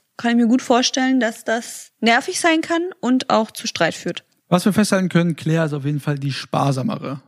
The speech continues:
Speaker 2: von uns beiden.
Speaker 1: Ja, also ich glaube, ich lege mehr auf die Seite als du. Ich bin ziemlich daran orientiert, nämlich immer ein bisschen weiter zu denken.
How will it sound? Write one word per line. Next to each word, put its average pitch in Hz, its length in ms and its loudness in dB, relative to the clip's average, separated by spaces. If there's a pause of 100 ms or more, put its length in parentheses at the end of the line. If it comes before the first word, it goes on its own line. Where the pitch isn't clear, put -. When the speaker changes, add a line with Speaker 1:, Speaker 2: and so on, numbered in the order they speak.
Speaker 2:
von - 200 -4
uns 143 200 -6
beiden. - 420 -6 (140)
Speaker 1:
Ja, 202 260 2
also - 260 -4
ich 247 140 -6
glaube, 277 300 2
ich - 140 -4
lege 233 180 0
mehr 226 340 2
auf 247 100 -6
die - 120 -10
Seite 208 440 -2
als - 300 -6
du. 226 300 2 (320)
Ich - 140 -6
bin 247 120 6
ziemlich 247 400 4
daran 220 300 0
orientiert, 220 720 0
nämlich 220 400 0
immer 226 160 2
ein 220 80 2
bisschen 233 440 -2 (460)
weiter - 420 0
zu - 180 -2
denken. 254 500 -2